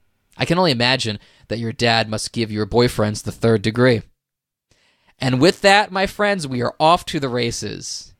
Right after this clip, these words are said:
Minutes later, after Cynthia offers an awkward handshake in thanks for his help,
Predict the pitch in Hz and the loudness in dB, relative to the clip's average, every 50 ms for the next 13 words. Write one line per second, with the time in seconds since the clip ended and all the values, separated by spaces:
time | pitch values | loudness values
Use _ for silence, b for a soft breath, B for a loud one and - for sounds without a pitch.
0 | _ _ _ _ _ _ _ _ - 117 135 165 170 165 - - - 147 139 131 | _ _ _ _ _ _ _ _ -8 -2 -2 0 0 -2 -4 -4 0 2 2 2
1 | 120 113 110 110 - - 120 - - 160 156 - 147 131 - 123 123 123 - 135 | 2 2 0 0 0 -2 -4 -2 -2 -4 -2 0 0 2 2 2 0 0 0 -2
2 | 123 117 107 107 101 - - - 127 135 - - 139 127 113 104 - 120 113 113 | -4 -4 -4 -6 -8 -10 -8 -4 -2 -2 -2 -2 -6 -6 -6 -4 -2 -2 -2 -2
3 | 113 - - 107 101 104 - - - 113 101 107 113 117 - - - 104 101 104 | -2 -4 -4 -4 -4 -6 -6 -8 -12 -8 -6 -4 -4 -4 -4 -6 -6 -6 -6 -6
4 | - - 117 107 101 - - | -4 -2 -2 -2 -2 -4 -8